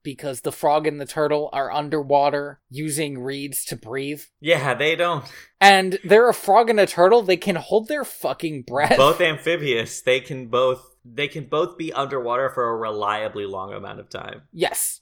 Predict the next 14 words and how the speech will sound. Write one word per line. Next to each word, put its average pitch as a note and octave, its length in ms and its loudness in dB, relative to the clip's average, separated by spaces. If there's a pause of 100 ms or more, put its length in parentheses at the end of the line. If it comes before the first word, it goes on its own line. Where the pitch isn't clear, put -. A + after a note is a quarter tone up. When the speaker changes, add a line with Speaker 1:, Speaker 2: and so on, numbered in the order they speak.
Speaker 1:
It's, - 440 -4
it, E3+ 320 -4
it E3+ 220 -6
made E3 240 -4
me D#3 160 -6
so F#3 640 6
angry. B2 640 0
Speaker 2:
So F3 160 -2
they're A#3 160 2
playing B3 320 -2
fucking G3+ 420 -2
hot E3 240 2
potato C3 440 0
with, A2+ 180 -2